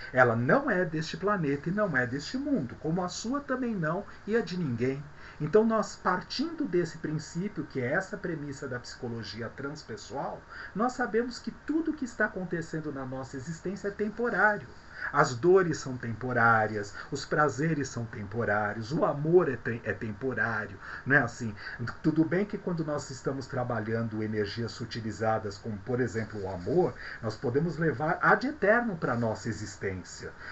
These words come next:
Só que a vivência que está sendo realizada para o desenvolvimento deste afeto ou deste sentimento aqui agora, ela tem prazo de validade.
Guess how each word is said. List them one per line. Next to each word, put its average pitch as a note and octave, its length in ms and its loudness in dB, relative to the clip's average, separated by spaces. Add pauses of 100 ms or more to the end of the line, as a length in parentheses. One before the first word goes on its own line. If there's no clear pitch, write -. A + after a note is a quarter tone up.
Só E3 240 0
que E3 160 -2
a D3+ 160 2
vivência D#3+ 800 4
que A3+ 100 -8
está E3 240 -2
sendo D#3 280 -4
realizada A#2+ 720 -2
para G#2+ 200 -8
o G#2+ 60 -8
desenvolvimento E3+ 1000 0
deste D3 300 -6
afeto C#3+ 600 -6 (260)
ou C3 160 8
deste C3 320 -2
sentimento A#2+ 580 -6
aqui C#3+ 200 -6
agora, D#3 340 0
ela G#3 100 0
tem A3+ 160 -4
prazo G#3 380 0
de G3+ 240 -6
validade. G3+ 720 0